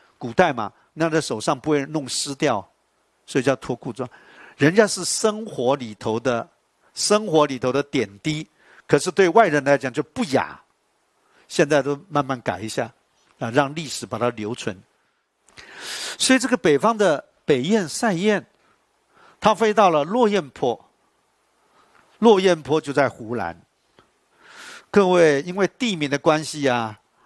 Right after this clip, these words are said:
好多的文学作品都从这个地方，都从这个地方延伸了好多的好作品。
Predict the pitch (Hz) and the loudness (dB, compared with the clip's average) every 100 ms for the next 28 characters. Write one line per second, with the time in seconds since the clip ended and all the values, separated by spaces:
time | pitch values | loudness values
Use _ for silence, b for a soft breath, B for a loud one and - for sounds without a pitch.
0 | B B B - 143 135 139 214 202 147 | B B B 2 4 4 2 2 2 0
1 | 170 208 165 160 190 160 120 101 90 _ | -2 0 -2 2 0 0 -6 -16 -20 _
2 | b b b b b - 202 226 226 - | b b b b b 4 4 4 0 -8
3 | 127 143 - 143 139 156 131 131 127 127 | -10 -8 -6 -4 -4 -6 -4 -2 -2 -8
4 | _ _ _ _ _ b b b b 202 | _ _ _ _ _ b b b b 4
5 | 226 233 143 151 165 151 160 143 143 143 | 4 2 -2 -6 -4 -4 -4 0 0 0
6 | 147 - 135 120 135 147 135 - 110 104 | -8 -8 -4 -4 -2 -2 -2 -4 -4 -2
7 | 147 135 123 101 - 101 - 113 - | -2 -2 -4 -6 -10 -10 -8 -10 -12